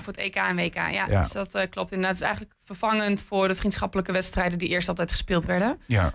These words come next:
Speaker 1: Dus nu is het wat meer, eh, op niveau competitie tegen elkaar in plaats van de, ja, wat makkelijkere, eh, Nations League of de wat makkelijkere, ja, vrij-, eh,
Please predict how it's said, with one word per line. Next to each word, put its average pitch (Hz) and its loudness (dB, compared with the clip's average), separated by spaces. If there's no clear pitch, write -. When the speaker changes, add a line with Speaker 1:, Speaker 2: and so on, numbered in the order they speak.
Speaker 1:
Dus 185 -2
nu 190 6
is 190 2
het 185 -6
wat 180 0
meer, 185 2
eh, 180 2
op 190 -6
niveau 190 2
competitie 190 -2
tegen 185 2
elkaar 175 0
in 175 -4
plaats 175 -2
van - -2
de, 175 2
ja, 165 -2
wat 185 -6
makkelijkere, 180 -2
eh, 175 2
Nations 180 2
League 175 0
of 196 -14
de 175 2
wat 175 0
makkelijkere, 180 -2
ja, 165 -4
vrij-, 180 -2
eh, 175 -2